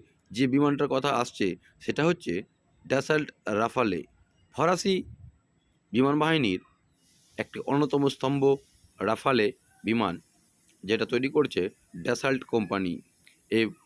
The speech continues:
ফরাসি, আহ, ড্যাসাল্ট কোম্পানির রাফালে বিমান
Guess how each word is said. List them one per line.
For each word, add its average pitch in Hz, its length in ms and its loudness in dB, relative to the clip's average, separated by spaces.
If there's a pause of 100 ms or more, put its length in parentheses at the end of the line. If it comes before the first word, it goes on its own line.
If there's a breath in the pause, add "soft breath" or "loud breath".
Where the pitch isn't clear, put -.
(260)
ফরাসি, 160 460 2
আহ, - 1700 -10
ড্যাসাল্ট 147 420 -2
কোম্পানির 135 440 2
রাফালে 131 380 2
বিমান 120 340 0